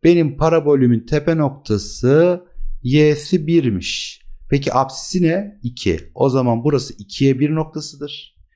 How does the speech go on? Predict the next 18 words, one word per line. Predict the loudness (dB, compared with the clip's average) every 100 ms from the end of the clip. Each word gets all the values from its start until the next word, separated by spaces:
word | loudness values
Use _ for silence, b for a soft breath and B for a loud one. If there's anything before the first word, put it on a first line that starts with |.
| -20 -20 -6
Bunun | 0 4
üzerindedir, | 4 4 4 2 0 -2
yazarsın, | 0 0 2 -2 -4 -10
sağlar. | -6 -4 -4 -8 -16 -20 _ _ -8
Yani | -2 0 0
fonksiyona | -2 -4 -4 -6 -6
iki | -8 -4 0
verince | 2 0 -2
ne | -2
olacaktır? | -2 -2 -6 -6 -2
Bir | 0
olacaktır. | -2 -6 -20 -20 -20 -20 -20 _ _ -20 b b b
İki | -6 -2 2
verdim. | 4 2 -4 -2
Dört | 0 0 -2
eksi | -4 -4 -10
sekiz | -8 -8 -8 -8
artı | -2 -2 -2 -8